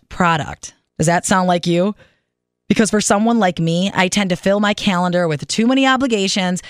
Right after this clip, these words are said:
because I don't want to disappoint anyone. Then if I need to cancel or reschedule one of these appointments, I feel terrible about it.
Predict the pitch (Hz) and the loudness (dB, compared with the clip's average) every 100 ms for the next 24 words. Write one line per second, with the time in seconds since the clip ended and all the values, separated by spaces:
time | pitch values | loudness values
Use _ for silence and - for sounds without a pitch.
0 | - - 233 254 240 240 202 220 233 262 | -6 -2 2 2 4 2 2 0 2 0
1 | 247 240 233 254 302 359 233 170 131 135 | 0 -2 -2 0 0 0 0 0 -4 -10
2 | - - 233 277 302 220 220 226 190 175 | -8 0 2 4 2 2 2 2 -2 -4
3 | - 226 254 - 254 233 175 160 160 - | 0 2 2 0 0 0 0 -2 -4 0
4 | 226 240 226 240 208 165 156 147 240 240 | 0 2 0 0 0 0 -2 -2 -2 0
5 | 254 240 - 185 190 175 - 190 202 202 | 0 0 -2 -2 -4 -4 -6 -2 0 0
6 | 165 156 143 123 120 - | 0 -2 -2 -6 -8 -14